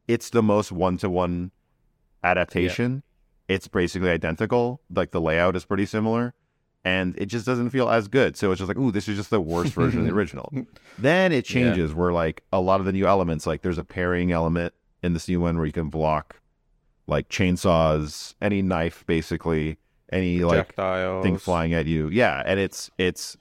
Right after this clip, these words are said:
Speaker 1: really fun. But the thing is, in the beginning, you're so overwhelmed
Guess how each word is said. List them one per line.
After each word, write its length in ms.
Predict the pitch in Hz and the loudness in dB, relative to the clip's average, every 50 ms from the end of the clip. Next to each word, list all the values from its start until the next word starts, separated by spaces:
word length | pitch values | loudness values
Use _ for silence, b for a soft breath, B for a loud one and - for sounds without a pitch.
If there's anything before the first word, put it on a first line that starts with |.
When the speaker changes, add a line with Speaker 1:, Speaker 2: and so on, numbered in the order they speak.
| _ | _
Speaker 1:
really 300 | 87 80 82 87 101 117 | -4 -2 0 2 2 2
fun. 360 | - - 190 190 123 85 71 71 | 2 2 2 2 2 0 -4 -6
But 120 | - 101 - | -6 -4 -4
the 80 | 104 | -2
thing 200 | - - 127 127 | -2 0 0 2
is, 140 | 120 113 101 | 0 2 0
in 60 | 107 | 0
the 80 | 104 95 | 0 0
beginning, 400 | 87 92 80 117 120 123 117 101 | -2 -2 0 0 2 2 2 0
you're 100 | 92 90 | 0 -2
so 520 | - - - - 110 101 101 101 98 92 60 | -4 -6 -6 -2 2 2 4 4 2 2 0
overwhelmed 840 | 87 92 87 82 87 82 80 98 107 104 90 78 73 76 82 87 | 0 -2 -2 -2 -4 0 2 4 4 4 2 0 -2 -6 -8 -10